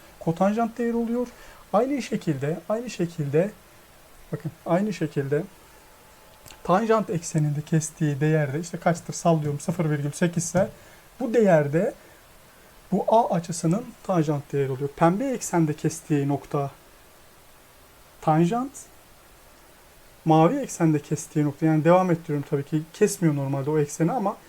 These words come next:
uzantısının kestiği diyelim. Uzantısının kestiği nokta kotanjant değeri oluyor. O da kotanjant A'yı veriyor bize. Şimdi evet arkadaşlar, bu kadar basit aslında, yani trigonometrik değerler buradan çıkıyor. Siz de yaparsanız evde bir tane birim çember çizin.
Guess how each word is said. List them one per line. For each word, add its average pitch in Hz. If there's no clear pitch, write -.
uzantısının 180
kestiği 147
diyelim. 139
Uzantısının 170
kestiği 151
nokta 170
kotanjant 151
değeri 143
oluyor. 143
O 160
da 185
kotanjant 170
A'yı 160
veriyor 156
bize. 147
Şimdi 233
evet -
arkadaşlar, 165
bu -
kadar 277
basit 202
aslında, 190
yani 175
trigonometrik 202
değerler 190
buradan 190
çıkıyor. -
Siz 254
de 247
yaparsanız 226
evde 208
bir 208
tane 208
birim 196
çember 202
çizin. 160